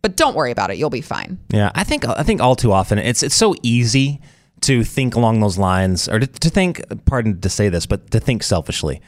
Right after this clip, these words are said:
Speaker 2: w-, when that's happening. Like, when things are very bad to you, uh, or things are not, <laughs> I think they're,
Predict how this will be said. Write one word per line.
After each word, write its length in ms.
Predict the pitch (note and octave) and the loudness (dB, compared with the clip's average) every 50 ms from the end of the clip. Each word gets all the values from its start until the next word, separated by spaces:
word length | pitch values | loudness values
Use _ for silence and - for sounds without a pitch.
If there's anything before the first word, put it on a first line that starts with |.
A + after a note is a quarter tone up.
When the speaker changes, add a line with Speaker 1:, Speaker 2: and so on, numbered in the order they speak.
| _ _ _ _ - | _ _ _ _ -8
Speaker 2:
w-, 180 | F#2+ - - | -8 -4 -2
when 120 | A2 G#2+ G#2 | 0 0 2
that's 200 | G2 F2+ E2 - | 2 0 0 -2
happening. 360 | - D#2 C2+ - D2 C#2 D2 | -4 -4 -4 -4 -4 -4 -4
Like, 160 | D#2+ E2 - | -4 -2 0
when 140 | - A2 A2+ - | 0 0 2 2
things 220 | D3+ E3 F3+ D#3 | 2 0 2 0
are 60 | D3 | 0
very 200 | G#2+ F#2 A2 G2+ | 0 2 0 0
bad 340 | F#2 D#2 - D#2+ D#2+ D#2+ D2+ | 0 0 0 0 0 -2 -2
to 80 | - F2 | -4 -4
you, 260 | D2+ D2 D2 D2 C#2 - - _ _ _ _ _ _ - | -4 -4 -4 -6 -8 -10 -14 _ _ _ _ _ _ -2
uh, 300 | - F2 E2+ E2 F2 - | 0 0 0 0 0 -2
or 80 | - F2 | -4 -2
things 200 | - B2+ A2+ G2+ | 0 0 0 0
are 60 | G2 | 0
not, 220 | F2+ F2+ F#2+ - | 0 0 0 0
<laughs> 60 | - | -2
I 0 | |
think 240 | - - - G#2 A#2 A2+ | -2 -2 -2 -2 0 0
they're, 120 | A2+ G#2+ | -2 -2